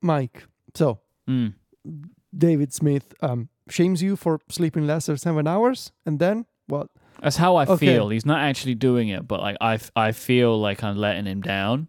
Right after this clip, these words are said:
Speaker 2: if he's coloring it red. I feel this way with Pedometer Plus Plus too. Like, if I don't get enough steps, like, I feel like I'm letting Underscore down, which is, like, a weird feeling to have. But nevertheless, I'm enjoying it. I like the,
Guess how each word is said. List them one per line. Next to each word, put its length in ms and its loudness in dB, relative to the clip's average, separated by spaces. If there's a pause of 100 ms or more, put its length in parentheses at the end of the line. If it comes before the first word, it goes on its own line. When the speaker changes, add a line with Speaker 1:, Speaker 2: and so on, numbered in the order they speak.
(540)
Speaker 2:
if 160 -4
he's 160 -6
coloring 480 -2
it 120 -8
red. 320 -8 (400)
I 40 2
feel 200 4
this 200 -2
way 140 4
with 160 -2
Pedometer 400 0
Plus 280 -4
Plus 320 -2
too. 240 -2
Like, 160 -6
if 80 -10
I 20 -4
don't 200 -4
get 140 -4
enough 200 -6
steps, 460 -4 (300)
like, 120 -4
I 60 -2
feel 180 0
like 180 -4
I'm 120 -4
letting 260 -6
Underscore 460 -6
down, 340 -8 (260)
which 140 -4
is, 100 -6
like, 140 -2
a 40 -2
weird 240 -2
feeling 320 -6
to 80 -6
have. 400 -6
But 120 -6
nevertheless, 760 2 (460)
I'm 100 0
enjoying 440 2
it. 180 -2
I 120 4
like 300 2
the, 100 -6